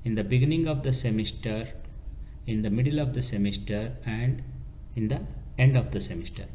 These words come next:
In the beginning of the semester, you have, that is after the timetable registration, you have to choose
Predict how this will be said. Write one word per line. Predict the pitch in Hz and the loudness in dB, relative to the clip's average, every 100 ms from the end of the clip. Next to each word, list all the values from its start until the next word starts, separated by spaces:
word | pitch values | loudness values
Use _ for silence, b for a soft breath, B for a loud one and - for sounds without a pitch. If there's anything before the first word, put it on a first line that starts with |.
| B B B B - - | B B B B -14 -4
In | 135 | 2
the | 143 | 4
beginning | 127 120 143 196 196 | 4 6 6 6 6
of | 151 | 4
the | 123 | 0
semester, | - 101 98 - 113 117 135 - - | 0 2 0 0 -2 -2 -4 -8 -6
you | 113 113 | -2 0
have, | 104 117 117 - 120 | 0 -2 -4 -4 -2
that | 120 127 | 0 2
is | 123 | 2
after | 123 127 - 170 | 4 -2 0 0
the | 156 | 0
timetable | 127 117 120 135 139 | 2 0 2 2 4
registration, | 120 104 104 - 110 123 139 131 | 2 0 -2 -2 -2 0 2 2
you | 104 | 2
have | 101 107 107 | -2 -4 -4
to | 120 | -4
choose | 101 - 117 117 123 | -4 -4 -2 -2 -4